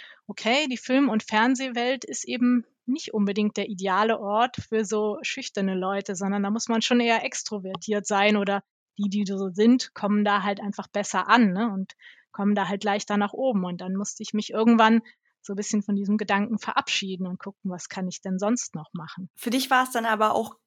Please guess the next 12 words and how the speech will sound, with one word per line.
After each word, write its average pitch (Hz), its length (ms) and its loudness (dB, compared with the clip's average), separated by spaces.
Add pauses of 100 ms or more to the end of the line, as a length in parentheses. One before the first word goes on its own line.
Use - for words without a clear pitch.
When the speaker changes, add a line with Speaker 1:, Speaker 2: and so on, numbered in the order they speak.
Speaker 2:
keine 247 580 4
Möglichkeit, 240 600 -2
dass 220 120 -4
du 220 80 -4
sagst: 214 320 0
„Okay, 240 320 -4
dann 226 140 0
muss 240 220 2
ich 254 100 -6
jetzt 226 140 -6
einfach 220 360 -4
total 208 340 -6